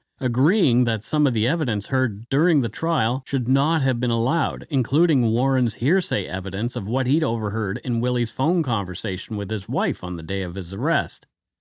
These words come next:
As Warren was not directly party to the conversation, the defense said, his evidence of the overheard phone call should not have been allowed.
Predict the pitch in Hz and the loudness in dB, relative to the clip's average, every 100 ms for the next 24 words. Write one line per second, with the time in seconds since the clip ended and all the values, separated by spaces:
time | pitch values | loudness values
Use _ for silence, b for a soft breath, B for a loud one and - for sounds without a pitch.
0 | _ _ _ _ _ 127 120 113 143 185 | _ _ _ _ _ -4 -2 0 0 2
1 | 175 147 107 123 131 92 110 101 135 - | 2 2 2 0 -2 -2 -4 -2 -2 -2
2 | 120 - - 147 160 120 127 110 - 120 | -4 -4 -4 -2 0 0 -2 -4 -2 -2
3 | 98 95 160 180 - 95 87 85 - 85 | -2 -4 0 0 0 -4 -6 -8 -8 -8
4 | 76 - 92 71 98 - _ _ _ 139 | -8 -8 -8 -8 -10 -16 _ _ _ 0
5 | 131 - 160 175 131 110 117 110 117 131 | 0 0 0 0 0 -2 -4 -2 0 0
6 | 143 127 139 113 - 170 147 117 92 110 | 2 2 0 0 0 0 0 0 -2 -4
7 | - - 139 131 117 101 98 90 90 127 | -8 -6 -2 0 0 -2 -4 -4 -2 0
8 | 117 80 64 | 0 -2 -8